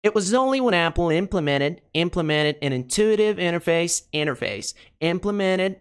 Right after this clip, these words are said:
an intuitive interface to its machines that it began to be seen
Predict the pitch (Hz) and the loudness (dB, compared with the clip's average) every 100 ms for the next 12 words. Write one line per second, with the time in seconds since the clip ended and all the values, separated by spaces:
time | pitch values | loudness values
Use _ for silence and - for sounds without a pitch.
0 | - 143 139 135 - 226 233 226 220 214 | -10 -6 -4 -4 -2 0 2 2 2 0
1 | 180 180 156 143 101 87 - - _ _ | -4 -4 -4 -6 -6 -8 -10 -10 _ _
2 | _ - 156 139 147 147 - 226 208 202 | _ 0 0 0 -2 -2 0 2 0 0
3 | 170 151 143 139 143 135 160 220 247 - | 0 2 2 2 0 2 0 0 -4 -10
4 | _ - 294 233 - 160 160 | _ -6 -4 -2 -4 -4 -8